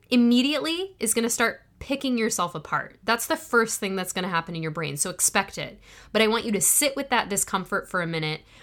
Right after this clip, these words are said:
and start noticing. Once you're just there, everything kind of, <laughs> it kind of becomes less jarring. Once you have this exposure to yourself,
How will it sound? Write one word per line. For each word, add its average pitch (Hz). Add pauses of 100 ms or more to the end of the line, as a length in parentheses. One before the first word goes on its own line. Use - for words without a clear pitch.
(340)
and 226
start -
noticing. 190 (400)
Once 262
you're 415
just 302
there, 180 (880)
everything 359
kind 269
of, 254 (500)
<laughs> -
it -
kind 277
of 370
becomes 220 (640)
less 220
jarring. 160 (640)
Once 277
you 403
have 208
this 220
exposure 196 (200)
to 220
yourself, 220